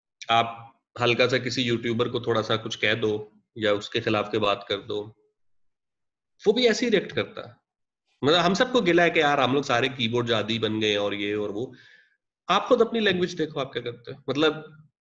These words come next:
आपको किसी बात पे गुस्सा आया है तो आप गालियां निकालनी शुरू कर दोगे और फिर आप ये कहोगे कि अच्छा यार, जैसे आमतौर पे लोगों का अक्सर मुझे ही होगा या आपको होगा या हम सबको होता है, "अबे ये काम तो तुम लोग views के लिए कर रहे हो।"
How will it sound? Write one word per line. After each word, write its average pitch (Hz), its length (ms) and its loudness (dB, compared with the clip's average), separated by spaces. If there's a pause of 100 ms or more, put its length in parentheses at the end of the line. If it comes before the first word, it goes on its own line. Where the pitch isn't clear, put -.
(120)
आपको 139 240 2
किसी 147 240 -4
बात 147 180 2
पे 151 140 -4
गुस्सा 127 300 -2
आया 127 180 2
है 135 60 0
तो 135 120 -6
आप 131 160 -4
गालियां 131 280 0
निकालनी 143 300 -2
शुरू 127 160 -8
कर 113 140 -2
दोगे 110 320 -8 (800)
और 131 200 0
फिर 180 160 4
आप 151 540 0
ये 147 120 2
कहोगे 147 360 2
कि 156 540 -4
अच्छा - 140 0
यार, 135 360 2
जैसे 131 200 2 (640)
आमतौर 123 300 2
पे 127 140 -4
लोगों 120 280 -4
का 120 80 -2
अक्सर 113 360 -6
मुझे 117 200 -4
ही 117 60 0
होगा 110 320 0
या 110 120 2
आपको 107 280 -4
होगा 107 180 -2
या 107 120 0
हम 107 100 -4
सबको 107 220 -10
होता 104 180 -8
है, 101 60 -8 (520)
"अबे 170 160 0
ये 160 120 2
काम 151 220 2
तो 156 80 -2
तुम 151 160 -2
लोग 135 160 -4
views 120 260 -4
के 120 100 -8
लिए 101 120 -6
कर - 100 -10
रहे - 200 -16
हो।" - 60 -20